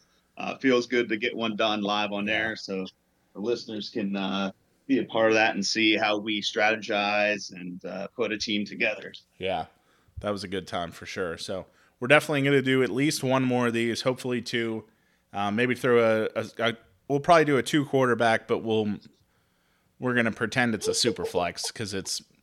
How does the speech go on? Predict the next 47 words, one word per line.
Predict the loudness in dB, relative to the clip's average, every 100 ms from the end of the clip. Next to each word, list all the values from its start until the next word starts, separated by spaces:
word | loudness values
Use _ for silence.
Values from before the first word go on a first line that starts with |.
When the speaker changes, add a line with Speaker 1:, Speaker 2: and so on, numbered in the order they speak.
| _ _ -10
Speaker 2:
very | 2 4 4 2
much, | -2 -4 -8 -6
you | -6
know, | -4
pretty | -2 0
much | 0 -4 -8
the |
same | -8 -8 -10
thing | -12 -12 -10
there. | -10 -10
So, | -8 -6 -6 -8 _ _ _ _ _ _ -4
uh, | 0 0 0
we're | 0
gonna | 2 2
hopefully | 2 2 2
get | 2
some | -2 0
guests | 2 2 2
on | 0 -2
for | -2
that. | 2 2 2 -2 -20 _ _ _ _ _
That | 0 2
might | 2 2
have | -2
to | -2
be | -2
a | -2
weekend | -4 -2 -2 -2
event. | -4 -4 -4
That | -4 -2
might | -4
be | -4
a | -4
long | -2 -2 -4 -6
one. | -6 -8 _ _ _ _
Uh, | -12 -10 -10 -10
you | -10
know, | -8 -8 -8
we | -4
do | 0 2
have | 2
our | 0
day | 0 -2 -2
jobs. | -2 -2 -4 -8 -14 -10
I | -6
know | -4 -4
we're | -2 -4